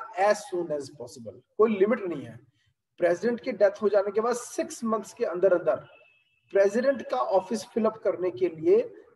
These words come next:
इलेक्शन कंडक्ट कराना मैंडेटरी है, मगर वाइस प्रेसिडेंट के केस में ये मैंडेटरी नहीं है, कोई सिक्स मंथ वाला रूल अप्लाई नहीं होता।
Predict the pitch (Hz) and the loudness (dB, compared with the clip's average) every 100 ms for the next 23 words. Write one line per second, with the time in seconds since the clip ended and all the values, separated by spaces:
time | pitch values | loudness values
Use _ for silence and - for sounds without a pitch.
0 | - 180 190 - 269 240 - 196 208 - | -2 2 2 0 -6 -4 -2 -2 -2 -2
1 | 208 175 170 185 185 160 151 139 - 120 | -2 0 0 0 -2 -4 -4 -10 -10 -18
2 | 107 - _ _ _ _ _ 156 185 185 | -18 -20 _ _ _ _ _ -2 2 4
3 | 233 214 123 147 170 185 208 190 220 214 | 2 0 -2 -2 0 0 -2 0 -2 4
4 | 202 - 226 247 320 - - _ 170 202 | 2 4 2 2 0 -8 -20 _ 0 2
5 | 185 165 160 165 170 156 151 175 196 208 | 2 0 -4 -6 -6 -6 -6 0 2 2
6 | 220 214 - - 277 - 247 233 208 170 | 0 -4 -6 -12 -12 -8 -6 -6 -6 0
7 | 170 175 185 190 185 - - _ 165 160 | 2 4 4 2 -2 -14 -20 _ -6 -4
8 | 180 254 269 196 147 117 - _ _ _ | 0 2 2 0 -2 -10 -14 _ _ _
9 | 175 - 175 170 180 180 143 135 143 107 | -4 -2 0 2 2 -2 -8 -12 -14 -16
10 | - - - | -18 -20 -20